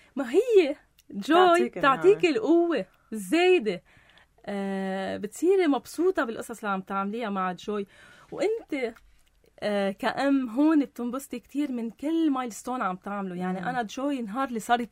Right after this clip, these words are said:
Speaker 1: تقعد وحدة أنا بكيت. جوي النهار اللي صارت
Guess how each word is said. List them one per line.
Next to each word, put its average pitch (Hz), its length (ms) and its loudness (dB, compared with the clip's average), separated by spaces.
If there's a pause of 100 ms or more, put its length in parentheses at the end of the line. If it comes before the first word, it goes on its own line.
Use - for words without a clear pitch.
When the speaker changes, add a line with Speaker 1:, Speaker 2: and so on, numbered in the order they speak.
Speaker 1:
تقعد 247 480 2
وحدة 233 440 -8
أنا 220 120 -4
بكيت. 311 500 -2 (440)
جوي 285 180 0
النهار 269 320 -2
اللي - 120 -6
صارت 226 280 -4